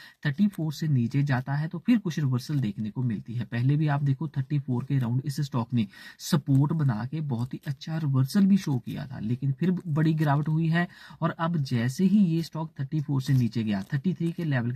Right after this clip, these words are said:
तक गया, इस स्टॉक में फिर अच्छी रिवर्सल देखने को मिली हुई है। तो कंटिन्यूअसली इस स्टॉक में कंसोलिडेशन बनी हुई है। हाँ, इसके यदि सपोर्ट लेवल देखें तो वो कंटिन्यूअसली रिड्यूस जरूर हो रहे हैं। पहले देखो, पहले इस स्टॉक में जैसे गिरावट हुई थी, लास्ट वन मंथ का ये चार्ट पैटर्न है।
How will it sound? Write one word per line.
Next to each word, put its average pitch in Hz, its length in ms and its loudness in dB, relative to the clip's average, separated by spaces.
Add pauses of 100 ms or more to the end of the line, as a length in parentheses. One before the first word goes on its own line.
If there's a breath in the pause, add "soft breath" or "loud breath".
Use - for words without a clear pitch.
तक 131 160 -2
गया, 104 300 0 (320 loud breath)
इस 196 140 4
स्टॉक 151 340 0
में 165 80 0
फिर 214 280 -4
अच्छी 175 340 -2
रिवर्सल 147 560 -2
देखने 113 380 -4
को 165 180 -4
मिली 147 360 6
हुई 98 180 -8
है। - 220 -12 (360 loud breath)
तो 214 100 2 (100)
कंटिन्यूअसली 202 600 2
इस 185 140 -2
स्टॉक 147 320 -8
में 156 120 -4
कंसोलिडेशन 127 840 -2
बनी 117 200 0
हुई 147 220 2
है। 175 160 0
हाँ, 104 320 0 (340 loud breath)
इसके 170 280 0
यदि 196 180 4
सपोर्ट 151 420 -2
लेवल 185 320 2
देखें 117 280 -2
तो 139 120 0
वो 185 140 4
कंटिन्यूअसली 156 720 -2
रिड्यूस 160 400 6
जरूर 170 300 4
हो 131 160 0
रहे 107 180 -4
हैं। 101 240 -4
पहले 131 300 0
देखो, 160 220 -4
पहले 135 300 -2
इस 143 160 -2
स्टॉक 139 280 -6
में 147 120 4
जैसे 135 240 0
गिरावट 120 340 2
हुई 113 160 -2
थी, 101 200 -6
लास्ट 131 280 0
वन 131 160 0
मंथ 131 160 4
का 135 140 -6
ये 127 160 2
चार्ट 107 280 -4
पैटर्न 143 360 -2
है। 190 100 0